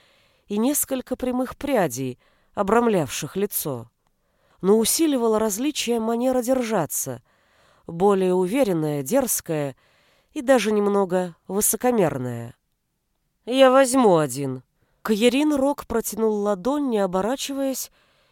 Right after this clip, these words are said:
и всё ещё жадно вдыхая свежий воздух. Рукав плаща на мгновение съехал, обнажив наруч из двух пластин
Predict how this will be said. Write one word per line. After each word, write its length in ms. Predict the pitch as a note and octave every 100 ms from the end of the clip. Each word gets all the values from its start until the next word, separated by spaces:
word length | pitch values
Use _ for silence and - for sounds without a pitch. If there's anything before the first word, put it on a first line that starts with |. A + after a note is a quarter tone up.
| _ _ -
и 120 | A#3+
всё 240 | - C4+
ещё 240 | B3 - A3+
жадно 380 | G#3 B3 A#3
вдыхая 540 | G#3+ G3 A3+ - G#3+ G#3
свежий 480 | - G3+ G3+ G3+ G#3
воздух. 640 | D#3+ C3 A2 C3 - _ _ _ _ _ _ _
Рукав 380 | G#3 A#3+ D4+ -
плаща 400 | A#3+ B3 - D#4
на 100 | C4+
мгновение 640 | A#3 A3 A3 A#3 B3 A#3 A3
съехал, 640 | - F3 D#3 D3+ F3 F3+ - _ _ _ _ -
обнажив 640 | B3 G#3 G3 E3 F#3 -
наруч 500 | G#3 A3 G3 E3 -
из 200 | F#3 D#3
двух 240 | D#3 E3+ -
пластин 580 | F3 F3 - A#3 C4